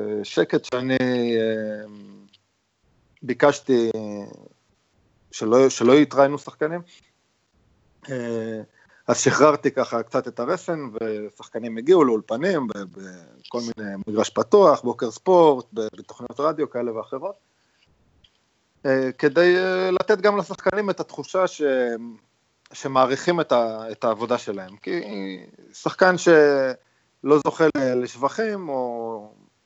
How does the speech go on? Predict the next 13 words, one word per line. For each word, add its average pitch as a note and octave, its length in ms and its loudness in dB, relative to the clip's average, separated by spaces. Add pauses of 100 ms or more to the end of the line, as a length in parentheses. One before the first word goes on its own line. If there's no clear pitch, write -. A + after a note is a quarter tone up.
(180)
הוא F3 380 -8
גם G#3+ 160 2
קצת G3+ 260 -4
מ-, F3+ 160 -4 (400)
באיזשהו D#3+ 280 -2
מקום E3 240 2 (160)
אולי D#3+ 120 4
מרגיש D3+ 360 0
שלא D3 180 4
מעריכים, C#3+ 460 2
או C#3 200 0
יכול C3 200 -2
להתמרמר, D#3+ 460 -6